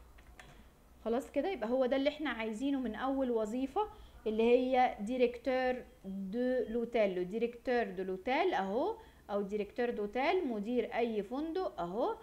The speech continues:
هو الشيف دونتربريز، هو رئيس المؤسسة. بيعمل إيه؟ il gère et administre l'hôtel، بيدير وبيعمل كل الحاجات الإداريات الخاصة بالفندق. طيب إيه الكلام الكتير اللي كان موجود عندنا بقى هنا في ال، في التكست؟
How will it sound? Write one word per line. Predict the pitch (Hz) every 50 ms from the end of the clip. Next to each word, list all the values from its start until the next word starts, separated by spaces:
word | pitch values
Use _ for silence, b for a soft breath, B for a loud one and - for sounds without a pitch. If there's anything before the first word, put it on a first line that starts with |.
| B B B B B -
هو | 254 247 262 254 240 240 262 294 269 -
الشيف | 220 208 - - 269 262 247
دونتربريز، | 226 233 220 214 208 214 214 208 - 247 277 359 392 320
هو | 302 247 220
رئيس | 208 208 196 240 247 247 277
المؤسسة. | 254 240 233 208 - 196 202 - - 285 311 302 427 466 480 480 B B B B B
بيعمل | 214 202 233 254 277 285 285 269 247 226 208
إيه؟ | 165 220 277 349 392 320
il | 277 262 226 208 202
gère | 254 262 269 254 247
et | - - 214
administre | 139 - 196 196 208 226 240 262 277 269 - -
l'hôtel، | 220 214 196 190 190 - 262 311 330 320
بيدير | 240 202 214 214 214 208 190 247 269 294 277 254
وبيعمل | 226 208 196 247 262 262 262 240 220 208
كل | - - 277 269 254 247
الحاجات | 233 233 233 - 220 214 247 247 247 240
الإداريات | 214 - 208 202 214 208 202 208 208 220 240 254 247 247 - B B B B B B -
الخاصة | 208 202 - - 262 254 254 - - 240 226 220
بالفندق. | 202 220 202 - - 208 180 165 151 - - - - -
طيب | 208 202 185 180 180 -
إيه | 269 302 302
الكلام | - - 320 320 320 330 330
الكتير | 320 - 285 277 - 302 311 320
اللي | 294 269
كان | 269 - 302 302 311
موجود | 302 277 262 254 311 294 311
عندنا | 277 262 247 240 285 302 311 302
بقى | 294 285 302
هنا | 277 269 311 311 320 320
في | - -
ال، | 233 220 220 220 202 208 226 214
في | 214
التكست؟ | 220 214 - - 359 466 466 - -